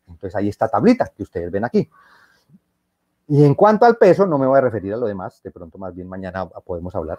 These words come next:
pero en cuanto al peso nomás, veamos como un niño de mediano riesgo al nacer es un niño que pesa entre dos mil y dos mil quinientos gramos en cuanto a bajo peso.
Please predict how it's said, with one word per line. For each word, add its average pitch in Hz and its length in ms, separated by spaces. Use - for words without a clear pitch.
pero 82 300
en 117 140
cuanto 135 260
al 156 120
peso 151 280
nomás, 117 340
veamos 135 360
como 139 220
un 135 220
niño 143 240
de 131 120
mediano 139 680
riesgo 175 440
al 175 80
nacer 185 360
es 117 140
un 120 80
niño 127 220
que 107 100
pesa 107 180
entre 120 220
dos 92 120
mil 269 200
y 131 160
dos 98 220
mil 90 280
quinientos 104 400
gramos 123 320
en 78 140
cuanto 78 260
a 76 60
bajo 85 180
peso. - 300